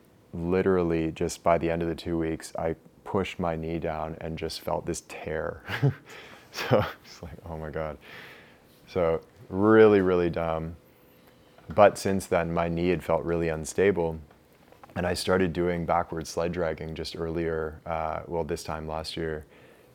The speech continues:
And almost immediately, like, within a few days of doing this regularly, I noticed my entire lower body, my,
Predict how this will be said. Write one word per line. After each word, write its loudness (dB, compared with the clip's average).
And 0
almost 4
immediately, -2
like, -6
within -4
a 0
few -4
days -4
of -6
doing -2
this -8
regularly, -4
I 2
noticed 2
my 0
entire 2
lower 0
body, -2
my, -8